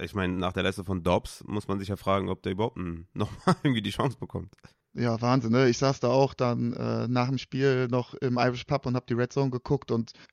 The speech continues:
Speaker 2: ja, ich habe auch zu meinem besten Kumpel gesagt, „Ey, es kann doch nicht sein, ey, Dobbs, was der da abreißt, ohne Training, ohne nix.“ Also, es war schon,
Speaker 1: Das
Speaker 2: hat
Speaker 1: ist
Speaker 2: mich
Speaker 1: schon
Speaker 2: sehr gefreut, muss ich sagen.
Speaker 1: das
Speaker 2: Also,
Speaker 1: ist
Speaker 2: der
Speaker 1: halt
Speaker 2: kommt ja in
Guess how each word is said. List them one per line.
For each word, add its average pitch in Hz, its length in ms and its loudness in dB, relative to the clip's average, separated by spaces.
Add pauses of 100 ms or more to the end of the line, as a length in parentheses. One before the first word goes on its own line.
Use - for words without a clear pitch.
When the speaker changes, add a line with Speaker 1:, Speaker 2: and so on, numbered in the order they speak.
Speaker 2:
ja, 120 140 -4
ich 113 100 -4
habe 120 180 0
auch 120 100 2
zu - 100 -10
meinem 117 140 2
besten 123 220 0
Kumpel 131 200 -4
gesagt, 113 200 -4
„Ey, 104 100 -4
es - 140 -10
kann 147 160 -4
doch 151 80 0
nicht 127 160 -2
sein, 131 280 0
ey, 117 120 -2
Dobbs, - 360 -4
was 117 180 -6
der 127 160 2
da 127 100 2
abreißt, 123 640 -2
ohne 135 400 2 (240)
Training, 135 420 4
ohne 127 220 -2
nix.“ 123 280 -4
Also, 113 200 -8
es - 120 -14
war 120 120 -4
schon, 143 240 -4 (100)
Speaker 1:
Das - 120 -6
Speaker 2:
hat 165 80 4
Speaker 1:
ist - 60 0
Speaker 2:
mich 156 60 2
Speaker 1:
schon - 80 2
Speaker 2:
sehr 160 80 6
gefreut, 120 380 0
muss 113 160 -4
ich 107 80 -8
sagen. 113 260 0
Speaker 1:
das 104 80 0
Speaker 2:
Also, 117 100 -2
Speaker 1:
ist 131 40 2
Speaker 2:
der 123 80 4
Speaker 1:
halt 107 80 6
Speaker 2:
kommt 156 140 0
ja 139 80 8
in 131 180 4